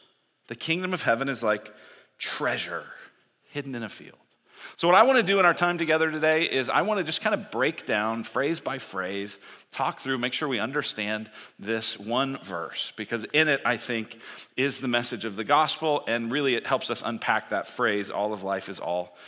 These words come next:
for Jesus." So that's what we're gonna do today. Join me and let's, uh, let's pray together for our time. Father, uh, thank you again for the opportunity to gather. Thank you for all of the people who've worked really hard to,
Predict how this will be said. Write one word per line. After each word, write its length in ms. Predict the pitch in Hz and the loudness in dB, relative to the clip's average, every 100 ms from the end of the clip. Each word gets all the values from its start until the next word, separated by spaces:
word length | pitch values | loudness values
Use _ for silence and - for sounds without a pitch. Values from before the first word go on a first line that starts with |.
| - _ | -20 _
for 180 | - 95 | -12 -10
Jesus." 380 | 92 87 73 | -8 -10 -8
So 100 | - | -2
that's 100 | 131 | -2
what 80 | 165 | -2
we're 80 | 127 | -2
gonna 180 | 120 110 | -2 -2
do 180 | 95 104 | -4 -6
today. 320 | - 98 95 | -2 -2 -2
Join 240 | 127 135 | -2 0
me 220 | 120 104 | 0 -2
and 200 | 95 98 | -4 -4
let's, 240 | 101 101 110 | -6 -4 -4
uh, 80 | 90 | -4
let's 200 | 107 - | -6 -4
pray 240 | 113 104 | -2 -2
together 380 | 92 87 85 85 | -4 -6 -6 -6
for 140 | - | -6
our 80 | 82 | -6
time. 260 | - 85 78 | -6 -10 0
Father, 400 | 135 135 135 123 - - - - | 4 6 4 2 -6 -12 -14 -8
uh, 80 | 101 | -8
thank 380 | - 160 165 156 | 2 4 4 2
you 100 | 135 | 0
again 300 | 104 107 104 | 2 0 0
for 100 | 110 | 2
the 80 | 107 | 2
opportunity 500 | 104 - 120 110 98 | 2 -2 -4 -4 -4
to 60 | |
gather. 440 | 104 104 107 110 113 - | -2 0 0 -2 -4 -4
Thank 200 | 139 135 | -4 -2
you 80 | 127 | -4
for 200 | 110 107 | 2 6
all 200 | 135 135 | 6 6
of 100 | 110 | 2
the 100 | 110 | -4
people 360 | 120 120 120 | -4 -4 -4
who've 180 | 107 104 | -6 -4
worked 180 | 107 - | -4 -2
really 220 | 110 113 | -2 0
hard 380 | 104 110 107 98 | 2 4 2 0
to, 200 | 104 | -4